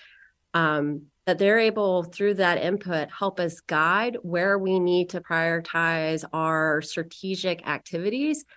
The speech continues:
to go after the resources for implementation, and to have that continuous feedback loop from the user experience. So if we're off,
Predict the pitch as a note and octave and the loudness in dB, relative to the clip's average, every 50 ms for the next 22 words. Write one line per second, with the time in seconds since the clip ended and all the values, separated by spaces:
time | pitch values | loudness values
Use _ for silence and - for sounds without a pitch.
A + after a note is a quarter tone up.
0 | _ _ - - F3 F3 F3 F3 F3 F3 F3 E3+ F3+ F3 E3+ D#3+ E3 E3+ E3+ E3+ | _ _ -10 -6 -2 0 2 4 4 4 4 2 -6 -8 -6 -4 -4 -4 -6 -6
1 | - E3 D#3+ D#3 - E3 D3+ D3 D3 - C#3 E2+ - C#3+ C#3 - C#3+ C#3+ C#3+ - | -6 -6 -6 -6 -6 -8 -8 -8 -8 -8 -8 -8 -8 -8 -8 -8 -8 -8 -6 -6
2 | D3+ D3 C#3+ - B2+ B2+ B2+ - _ _ - - - _ - F3 F3 D#3+ E3 F#3 | -8 -8 -8 -8 -10 -10 -12 -14 _ _ -20 -20 -18 _ 0 2 2 2 4 2
3 | F#3 F3 F3 E3 E3+ - F#3+ F3+ F3 - G#3 G#3 G#3 G3+ F#3+ F3 E3+ - _ - | 2 2 0 -2 -2 -2 -4 -4 -2 0 0 2 2 4 2 0 -2 -6 _ -6
4 | A#3+ C4 A#3+ A3 G3+ E3 D3 C#3+ C#3+ - D3+ D3+ D3+ C#3+ C3+ - - _ _ _ | -4 -4 0 4 4 4 4 4 0 -4 -6 -4 -4 -4 -4 -6 -10 _ _ _
5 | _ - G3 F#3 F3+ E3+ F3+ F3 E3 E3 E3 D#3 D#3+ D#3+ C3 - - - D4 D4+ | _ -2 0 0 2 2 0 0 0 0 -2 -2 -4 -6 -8 -10 -8 -8 -4 -2
6 | G#3 D#3+ C3 C3 C3+ - - _ _ _ _ _ - - G3 F#3+ F3+ F3 E3+ E3 | -2 -2 -2 -4 -6 -10 -18 _ _ _ _ _ -8 -2 2 4 4 4 4 2
7 | E3 E3 - - F#3 F3+ F3+ - F3+ F#3+ G3 F#3+ F#3 - - - E3+ E3+ G3+ D4 | 0 -4 -2 0 0 0 -2 -2 0 2 4 4 4 4 4 4 4 6 6 6
8 | G4 G4 - | 4 0 -4